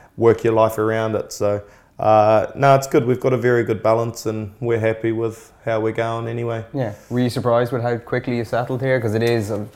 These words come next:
Speaker 2: you know, other side of the world,
Speaker 1: Yeah.
Speaker 2: you know, away from family and friends.
Speaker 1: Yeah, we're, uh, uh, we, we settled pretty fast, you know. Like, Leinster have been super helpful. You, I mean, everything was pretty much set up. Like, uh, I've had friends and, you know, moving over to the other side of the world, they say the hardest thing is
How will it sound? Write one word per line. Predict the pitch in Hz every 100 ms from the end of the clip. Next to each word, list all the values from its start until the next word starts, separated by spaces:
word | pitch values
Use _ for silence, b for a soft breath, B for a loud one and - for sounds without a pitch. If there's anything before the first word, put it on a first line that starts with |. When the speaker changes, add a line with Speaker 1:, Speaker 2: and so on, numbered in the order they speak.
| -
Speaker 2:
you | 110
know, | 104
other | 98 113
side | 110 117 113
of |
the | 107
world, | 107 113 113
Speaker 1:
Yeah. | 143 151 151
Speaker 2:
you |
know, | 135
away | 110
from | 107 107
family | 110 110
and | 107
friends. | 110 113 113 -
Speaker 1:
Yeah, | 202 202 180
we're, | 131 151 143 131
uh, | 120 113 113 120 B B B B
uh, | 147
we, | 156
we | 151 151
settled | 165 180 165 151 -
pretty | 143
fast, | 131 127 123 120 -
you | 120
know. | 113 117
Like, | 113 117
Leinster | 123 127 127 120
have | 117 -
been | 117 117 113 107
super | - - 123 120 110
helpful. | 117 117 117 - 113 107 -
You, | - 120 120 117 113 -
I | -
mean, | 117 117
everything | 120 117 117 117
was | 117 -
pretty | 117
much | 117 110
set | - 120
up. | 110 107
Like, | 107 - B B B B -
uh, | 104 104 104 98 -
I've | 104
had | 113
friends | 107 - 117 117 110
and, | 113 110 104 b b b
you | - 110
know, | 110 113
moving | 110 110 110
over | 110 110
to | 110
the | 113
other | 113 113
side | - 113
of |
the | 110
world, | 113 113
they | 110
say | 113 113
the | 110
hardest | 110 110 113 -
thing | 120 117
is | 110 107